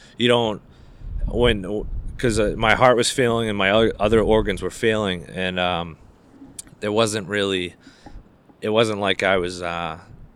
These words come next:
my heart was doing weird heartbeats, you know, irregular heartbeats or nothing like that. It was just, I just felt sick, um, weak and sick. Then I, uh, I lost about fifteen pounds in two weeks,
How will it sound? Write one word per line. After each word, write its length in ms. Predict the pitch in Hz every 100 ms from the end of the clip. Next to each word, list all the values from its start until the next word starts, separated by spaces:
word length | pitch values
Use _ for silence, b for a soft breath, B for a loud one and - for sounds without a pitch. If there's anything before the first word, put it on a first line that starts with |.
| - - -
my 160 | 95 95
heart 240 | 92 98 95
was 160 | 87
doing 320 | 101 95 92
weird 260 | 98 98 98
heartbeats, 580 | 92 95 - 95 87 -
you 60 |
know, 160 | 95 90
irregular 440 | 92 98 98 95
heartbeats 480 | 95 90 85 90 82
or 40 | 87
nothing 320 | 90 - 87
like 180 | 80 -
that. 240 | 80 80
It 40 | 85
was 160 | 85
just, 340 | 90 82 - - B B B -
I 100 | 90
just 180 | 85 -
felt 220 | 87 -
sick, 440 | - 117 90 - - -
um, 480 | 90 85 82 80 78 - - 92
weak 380 | 101 104 98 -
and 120 | 87
sick. 500 | - 113 98 - - B B B B B
Then 140 | - 101
I, 200 | 98 92
uh, 460 | 90 92 90 87 82 - - - - -
I 100 | 95
lost 400 | 95 110 113 -
about 220 | 110 98 -
fifteen 540 | - 123 - 120 107
pounds 440 | - 98 98 95
in 120 | 85 78
two 160 | 104
weeks, 520 | 92 95 87 - -